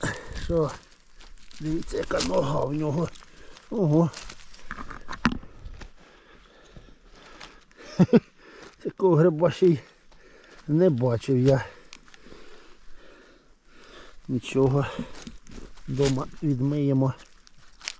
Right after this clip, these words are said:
Не хочеться й вимазувати, але хай.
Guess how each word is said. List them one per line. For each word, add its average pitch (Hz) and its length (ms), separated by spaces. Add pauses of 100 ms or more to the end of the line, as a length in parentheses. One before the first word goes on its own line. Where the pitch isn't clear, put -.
(2250)
Не 127 140
хочеться - 420
й 131 40
вимазувати, 143 640
але - 140 (1200)
хай. 117 400